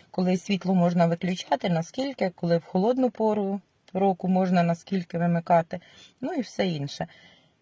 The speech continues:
Коли вам скажуть, що в країні війна, то, будь ласочка, попросіть, нехай дадуть такий документ, в якому буде зазначено, що в країні війна.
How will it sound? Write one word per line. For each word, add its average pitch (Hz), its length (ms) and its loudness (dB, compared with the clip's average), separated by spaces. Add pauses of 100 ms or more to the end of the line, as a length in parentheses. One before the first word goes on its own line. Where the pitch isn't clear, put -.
(640)
Коли 190 280 4
вам 175 180 6
скажуть, 180 480 6
що 170 280 0
в 147 100 -6
країні 165 500 0
війна, 151 420 0 (420)
то, 160 280 0 (320)
будь 160 120 -6
ласочка, 175 440 0
попросіть, - 640 -6
нехай 165 300 2
дадуть 165 320 -4
такий 160 300 -6
документ, 208 600 -2
в - 20 -4
якому 185 360 0
буде 185 340 0
зазначено, 160 800 0
що - 180 -8
в - 80 -8
країні 208 440 -2
війна. 170 360 0